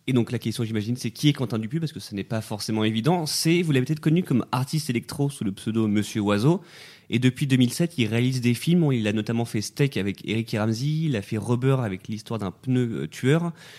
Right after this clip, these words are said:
Et très récemment, il avait fait, euh, le film Au Poste avec Benoît Poulvord et Grégoire Ludy, qui était sorti l'an dernier. Donc en fait,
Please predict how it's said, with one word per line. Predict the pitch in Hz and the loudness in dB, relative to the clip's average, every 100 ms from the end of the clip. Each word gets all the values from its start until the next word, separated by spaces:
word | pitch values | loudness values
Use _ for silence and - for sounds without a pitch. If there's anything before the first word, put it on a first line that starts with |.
| - - | -8 0
Et | 135 | 2
très | 135 147 | 2 0
récemment, | 139 135 135 160 | 0 0 0 2
il | 170 | 2
avait | 113 113 | 2 0
fait, | - 147 151 | 0 0 2
euh, | 127 110 | 2 2
le | 104 107 | 2 0
film | - 143 | 0 0
Au | 127 | 0
Poste | 135 151 151 | 2 0 0
avec | 95 | -4
Benoît | 101 120 | 0 0
Poulvord | 117 117 127 120 | 0 0 2 0
et | |
Grégoire | 101 113 113 | 0 0 0
Ludy, | 107 147 | 0 -4
qui | - | -6
était | - | -8
sorti | 92 - | -8 -4
l'an | 104 131 | 2 4
dernier. | 131 123 175 | 6 6 4
Donc | 110 | 2
en | |
fait, | 120 180 - | -2 -6 -10